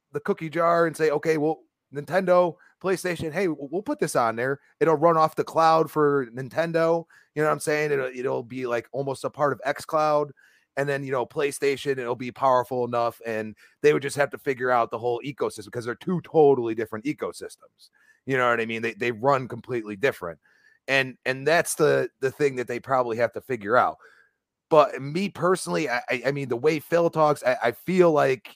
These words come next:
you know, because Game Pass, I mean, twenty-five million, that's just absurd. That's, that's two hundred, i-, i-, just at the ten dollars, that's two hundred fifty million dollars a month. Two hundred fifty million dollars a month. <laughs> Like,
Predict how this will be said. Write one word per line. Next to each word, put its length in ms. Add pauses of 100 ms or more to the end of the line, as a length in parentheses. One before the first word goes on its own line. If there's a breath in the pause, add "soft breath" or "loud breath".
(160)
you 120
know, 320 (100)
because 580
Game 260
Pass, 520
I 60
mean, 160
twenty-five 680
million, 420
that's 220
just 240
absurd. 560
That's, 200 (240 soft breath)
that's 180 (180)
two 220
hundred, 220
i-, 140
i-, 140
just 200
at 80
the 60
ten 320
dollars, 440
that's 160
two 240
hundred 340
fifty 280
million 500 (640)
dollars 500
a 80
month. 320 (680)
Two 200
hundred 260
fifty 220
million 300
dollars 320
a 80
month. 260 (400 loud breath)
<laughs> 320
Like, 300